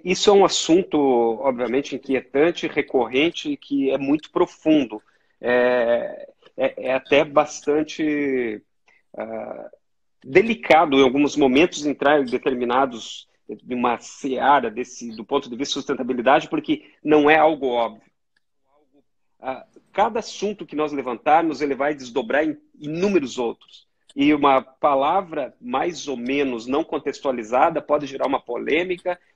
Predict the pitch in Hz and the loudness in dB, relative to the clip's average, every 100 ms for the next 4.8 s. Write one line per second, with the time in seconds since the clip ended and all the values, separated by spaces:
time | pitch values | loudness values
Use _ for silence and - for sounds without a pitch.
0 | - 151 147 151 147 139 127 131 147 147 | -2 0 4 4 2 -2 2 2 2 -4
1 | 147 143 143 151 147 160 - 160 120 110 | -4 -2 -2 -2 -2 -4 -6 -4 -4 -6
2 | - - 110 _ _ 165 156 196 175 196 | -12 -12 -12 _ _ 2 4 4 4 4
3 | 208 - 208 226 - - 151 - 156 170 | 4 2 2 2 0 0 -2 -2 0 0
4 | 202 - 143 - 143 135 104 104 | 0 -2 -4 0 2 2 0 -12